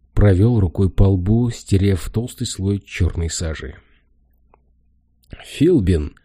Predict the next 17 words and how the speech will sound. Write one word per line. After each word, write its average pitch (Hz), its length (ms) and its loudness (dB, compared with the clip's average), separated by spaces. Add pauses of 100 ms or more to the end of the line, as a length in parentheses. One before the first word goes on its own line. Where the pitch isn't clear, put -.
(320)
произнесла 92 540 0
она, 101 260 -2
кивнув 82 540 -6
ему. 82 340 -6 (800)
"Глазам 104 560 2
своим 80 380 -2
не 78 100 -4
верю", 73 420 -8 (220)
отозвался 92 560 -2
тот. - 300 -10 (340)
"Наконец-то 127 720 0
твой 123 380 0
изверг-паладин 104 1400 -2 (280)
выпустил 139 640 0
тебя 113 540 -4 (240)
подышать 117 560 0
воздухом. 87 760 -4